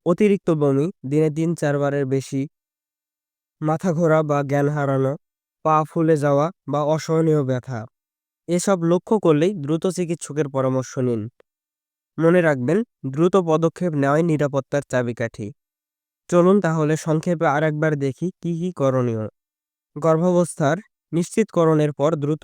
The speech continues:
ডাক্তার দেখান, সুষম ও পুষ্টিকর খাদ্য গ্রহণ করুন, মানসিক স্বাস্থ্য রক্ষা করুন, হাসুন, আল্লাহ তাআলা আপনাকে ভালো রাখুক, ভালো থাকুন। ঝুঁকিপূর্ণ কাজ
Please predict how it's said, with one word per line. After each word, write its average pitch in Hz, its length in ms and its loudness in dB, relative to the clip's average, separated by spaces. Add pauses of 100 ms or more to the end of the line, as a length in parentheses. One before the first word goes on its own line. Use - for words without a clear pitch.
ডাক্তার 131 400 -2
দেখান, 117 340 -6 (520)
সুষম 190 400 2 (260)
ও 143 140 2
পুষ্টিকর 185 500 -2
খাদ্য 147 320 -2
গ্রহণ 147 340 0
করুন, 117 320 -6 (460)
মানসিক 170 460 -2
স্বাস্থ্য 170 360 -2
রক্ষা 156 360 0
করুন, 135 260 0 (140)
হাসুন, 151 420 -2 (240)
আল্লাহ 151 300 2
তাআলা 151 280 2
আপনাকে 139 340 -2
ভালো 135 280 0
রাখুক, 127 360 -4
ভালো 127 260 -4
থাকুন। 107 340 -10 (1300)
ঝুঁকিপূর্ণ 170 680 0
কাজ 156 200 0